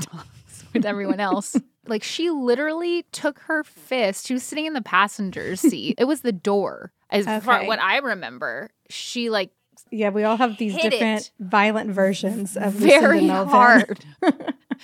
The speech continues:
Speaker 1: And it was
Speaker 3: Freaking
Speaker 1: so,
Speaker 3: out.
Speaker 1: it was so <laughs> out of nowhere. It was like, why are we having,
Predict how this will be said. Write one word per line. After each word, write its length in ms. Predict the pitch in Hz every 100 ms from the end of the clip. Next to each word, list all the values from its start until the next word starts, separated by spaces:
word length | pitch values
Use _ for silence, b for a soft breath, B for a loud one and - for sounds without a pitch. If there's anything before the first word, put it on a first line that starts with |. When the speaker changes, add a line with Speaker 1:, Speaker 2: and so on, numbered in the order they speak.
| B B B 269
Speaker 1:
And 140 | 294
it 140 | 269
was 160 | 277 294
Speaker 3:
Freaking 240 | - - 285
Speaker 1:
so, 420 | 302 302 330 330
Speaker 3:
out. 40 | -
Speaker 1:
it 120 | 285 262
was 120 | 294
so 460 | - - - 339 320
<laughs> 0 |
out 140 | -
of 120 | 269 -
nowhere. 320 | 262 - 254
It 80 | 254
was 100 | -
like, 140 | 247 240
why 240 | 262 262
are 120 | 339 330
we 160 | 339 294
having, 520 | 262 226 214 208